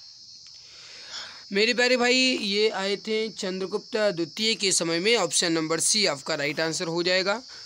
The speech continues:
जो भी हमारे प्यारे भाई बहन मित्र यहाँ पे ऑप्शन सी चंद्रगुप्त द्वितीय बता रहे हैं, बिल्कुल सही आंसर हो जाएगा। अगला सवाल है कि प्रथम जैन महासभा कहाँ आयोजित की गई थी?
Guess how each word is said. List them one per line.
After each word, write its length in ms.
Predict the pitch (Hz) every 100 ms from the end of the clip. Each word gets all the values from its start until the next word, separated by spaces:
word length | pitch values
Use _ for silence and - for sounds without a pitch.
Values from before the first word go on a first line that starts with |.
| -
जो 200 | 175 214
भी 100 | 226
हमारे 300 | 254 240 240
प्यारे 280 | 202 196 202
भाई 260 | 180 190 196
बहन 160 | 214
मित्र 280 | 190 190 202
यहाँ 220 | 214 196
पे 100 | 196
ऑप्शन 380 | 214 160 - 175
सी 200 | 170 208
चंद्रगुप्त 580 | 180 190 170 160 160 170
द्वितीय 540 | 156 165 - 233 220
बता 280 | 156 151 151
रहे 120 | 170
हैं, 100 | 190
बिल्कुल 280 | 160 131 151
सही 400 | 143 180 170 196
आंसर 340 | 127 131 175 156
हो 160 | 147
जाएगा। 360 | 117 90 - - - _ - - - - - - 180
अगला 200 | 180 208
सवाल 240 | 220 220
है 60 | 233
कि 120 | 247
प्रथम 460 | - 202 240 247
जैन 420 | 190 196 196 220 220
महासभा 1300 | 196 165 196 214 214 196 - - 180 165 185 170
कहाँ 440 | 180 190 190 208 175
आयोजित 440 | 160 151 190 -
की 180 | 220 165
गई 180 | 135 139
थी? 240 | 165